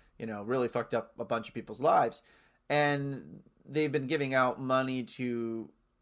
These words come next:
a bunch of organizations, and s-, does, you know,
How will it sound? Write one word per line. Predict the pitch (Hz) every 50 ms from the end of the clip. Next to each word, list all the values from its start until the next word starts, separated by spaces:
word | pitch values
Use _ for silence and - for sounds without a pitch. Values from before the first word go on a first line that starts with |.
| _ _ _ _ _ _ _ - -
a | 117
bunch | 127 131 135 131 123 131
of | 127
organizations, | 135 131 127 127 123 113 110 113 117 123 123 - 123 113 107 107 110 117 - - - - _ _ -
and | 123 117 117 120 120 101 - - - - _ _ _ _ _ -
s-, | - -
does, | - - 113 - 143 143 170 202 196 -
you | - 139
know, | 123 110 110